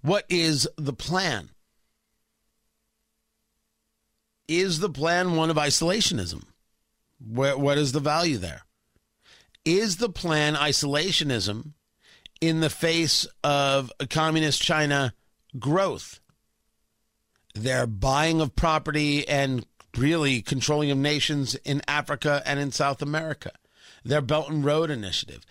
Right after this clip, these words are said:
They doing anything they can to thwart the oncoming collapse of their demographics, scheduled in a hundred years to lose nearly a billion people,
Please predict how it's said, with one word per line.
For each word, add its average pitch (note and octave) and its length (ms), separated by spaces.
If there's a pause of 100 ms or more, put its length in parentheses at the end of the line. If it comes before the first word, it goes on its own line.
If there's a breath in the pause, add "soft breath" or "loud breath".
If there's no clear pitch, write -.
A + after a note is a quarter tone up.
(200 loud breath)
They D#3+ 460
doing D3 340
anything D3+ 320
they D3 120
can C#3+ 560 (360 loud breath)
to D#3 240
thwart D3 680 (240 loud breath)
the B2+ 320
oncoming D3 1000 (180)
collapse D#3 840
of C#3 160
their D3 140
demographics, C#3+ 1300 (180)
scheduled F3 440
in E3+ 40
a D#3 80
hundred D#3+ 300
years E3+ 320
to - 80
lose D#3+ 340
nearly E3+ 360
a E3 60
billion E3 560
people, F3 420